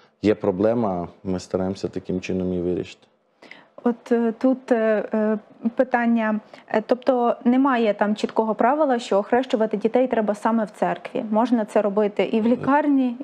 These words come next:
Speaker 2: і вдома?
Speaker 1: Так,
Speaker 2: Чи є
Speaker 1: ну,
Speaker 2: якась
Speaker 1: бачите,
Speaker 2: рекомендація?
Speaker 1: е, в нас традиція така, що ми, ну, так як церква в нас була гонима, е, в радянський період, і храми були закриті,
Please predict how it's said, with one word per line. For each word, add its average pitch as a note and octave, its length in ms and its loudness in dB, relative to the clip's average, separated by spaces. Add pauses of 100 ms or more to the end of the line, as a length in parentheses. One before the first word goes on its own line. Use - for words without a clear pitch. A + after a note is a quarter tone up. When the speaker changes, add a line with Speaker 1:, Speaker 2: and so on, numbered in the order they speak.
Speaker 2:
і A#3 60 2
вдома? A#3 420 2
Speaker 1:
Так, A#2 200 2
Speaker 2:
Чи C4 60 2
є D3 140 2
Speaker 1:
ну, E3+ 60 4
Speaker 2:
якась D3 260 2
Speaker 1:
бачите, F#3 280 2
Speaker 2:
рекомендація? F3+ 540 0
Speaker 1:
е, A#2 200 4
в G#2 280 0
нас F#3+ 320 2
традиція E3+ 540 0
така, F#3 320 -2
що D#3 240 0
ми, D#3 420 2 (280)
ну, D3 200 4
так D3 260 0
як C3+ 100 2
церква D3 360 2
в C3+ 60 0
нас C#3 200 2
була C3 440 2
гонима, C3+ 760 2
е, G#2+ 600 2
в G2 120 0
радянський G#2+ 560 0
період, F#2+ 600 0 (320)
і F#2+ 120 2
храми B2+ 360 2
були A#2 260 0
закриті, A#2 720 0